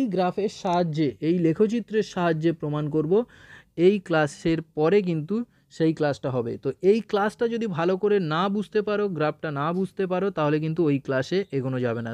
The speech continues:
তাই ভিডিওটা বারবার ফুল ভিডিওটা দেখতে থাকো, কোনো জায়গায় স্কিপ না করে। আর যদি কোনো সমস্যা থাকে, তাহলে অবশ্যই কিন্তু কমেন্ট বক্সে কমেন্ট করো। ধন্যবাদ, ভালো থেকো, সুস্থ থেকো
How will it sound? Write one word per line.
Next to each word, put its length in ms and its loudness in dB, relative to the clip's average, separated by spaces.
তাই 120 -2
ভিডিওটা 460 2
বারবার 420 4
ফুল 260 2
ভিডিওটা 420 4
দেখতে 320 0
থাকো, 320 0
কোনো 180 -4
জায়গায় 420 4
স্কিপ 360 -2
না 260 -2
করে। 280 -6
আর 220 2
যদি 160 4
কোনো 180 -4
সমস্যা 340 0
থাকে, 220 2
তাহলে 200 2
অবশ্যই 380 0
কিন্তু 180 -4
কমেন্ট 300 -2
বক্সে 320 0
কমেন্ট 320 -6
করো। 160 -12
ধন্যবাদ, 520 2
ভালো 180 2
থেকো, 260 -4
সুস্থ 220 -6
থেকো 220 0